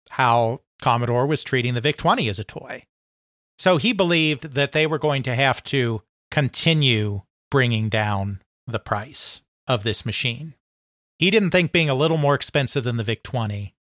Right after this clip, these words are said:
but being far more capable than the Vic twenty was gonna be enough. They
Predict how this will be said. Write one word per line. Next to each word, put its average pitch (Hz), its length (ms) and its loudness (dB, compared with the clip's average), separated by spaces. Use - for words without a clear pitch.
but 143 240 0
being 143 240 4
far 151 300 4
more 123 160 0
capable 120 420 0
than 107 120 -2
the 104 60 -4
Vic 101 200 -4
twenty 104 260 -4
was 101 140 -8
gonna 110 160 -4
be 107 100 -4
enough. 101 420 -10
They 139 540 2